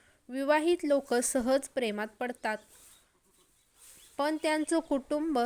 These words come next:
सोडण्याची वेळ आली की ते अशा नात्यातून बाहेर पडणं पसंत करतात. आपलं कुटुंब आपल्यासाठी किती महत्त्वाचं आहे हे एकदा लक्षात आलं की नात्यापासून वेगळं होण्यापूर्वी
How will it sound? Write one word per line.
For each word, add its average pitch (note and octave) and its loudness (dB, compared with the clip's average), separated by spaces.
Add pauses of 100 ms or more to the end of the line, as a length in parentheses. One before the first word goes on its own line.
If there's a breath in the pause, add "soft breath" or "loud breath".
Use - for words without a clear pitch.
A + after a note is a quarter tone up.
सोडण्याची C4+ 4
वेळ A#3+ 4
आली A#3+ 2 (100)
की G#3 -4 (720)
ते G3+ -4 (240)
अशा A#3+ -2
नात्यातून C4+ -2 (540 soft breath)
बाहेर C#4 0
पडणं A3+ 0 (180)
पसंत A3 -6
करतात. G3+ -4 (680 soft breath)
आपलं C4+ 0
कुटुंब D#4 -2
आपल्यासाठी C4 0 (200)
किती B3+ -8
महत्त्वाचं C4+ -2
आहे A3 -2 (360)
हे C4+ 2 (120)
एकदा C4 2
लक्षात A#3+ 2
आलं C4 2 (140)
की A#3 -4 (1500)
नात्यापासून D#4 2
वेगळं C4 4
होण्यापूर्वी C4 -2